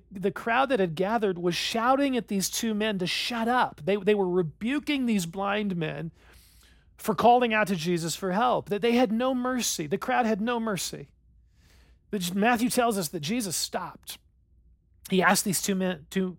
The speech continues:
blind men what they wanted. This is what we read, "Lord, we want our sight."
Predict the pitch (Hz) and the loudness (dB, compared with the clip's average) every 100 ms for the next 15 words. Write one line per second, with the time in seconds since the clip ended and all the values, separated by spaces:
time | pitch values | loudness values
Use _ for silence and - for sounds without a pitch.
0 | - 180 185 175 160 170 170 160 180 160 | -8 -4 -2 -2 -4 -8 -8 -8 -6 -8
1 | 143 139 _ _ - _ - _ _ _ | -8 -16 _ _ -20 _ -20 _ _ _
2 | _ _ 165 165 180 160 156 175 151 160 | _ _ -4 -4 -4 -4 -2 -2 0 -2
3 | 165 147 - _ _ 165 196 156 135 - | -2 -4 -18 _ _ -4 -2 -4 -4 -6
4 | 160 165 151 | -4 -4 -6